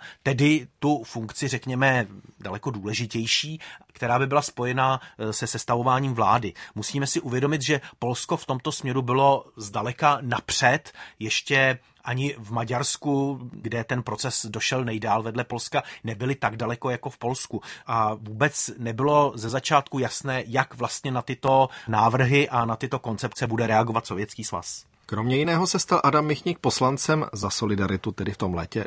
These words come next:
Speaker 2: devatenáct set osmdesát devět, a potom se v roce devatenáct set devadesát zabýval archivy polského ministerstva vnitra, čili byl přímo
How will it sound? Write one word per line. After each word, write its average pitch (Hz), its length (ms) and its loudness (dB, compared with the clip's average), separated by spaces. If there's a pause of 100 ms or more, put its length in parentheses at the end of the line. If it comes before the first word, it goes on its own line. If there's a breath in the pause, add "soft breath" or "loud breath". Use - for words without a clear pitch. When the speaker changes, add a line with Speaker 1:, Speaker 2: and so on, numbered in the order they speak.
(120)
Speaker 2:
devatenáct 92 460 -4
set 107 140 -4
osmdesát 90 540 -4
devět, 127 300 2 (500 loud breath)
a - 60 -2
potom 131 240 -2
se 156 120 0
v 151 40 0
roce 165 200 0
devatenáct 143 400 2
set 147 120 0
devadesát 127 680 6 (100)
zabýval 117 520 2
archivy 127 420 2
polského 120 420 0
ministerstva 113 640 -2
vnitra, 92 420 -2
čili 98 260 0
byl 101 200 0
přímo 107 500 2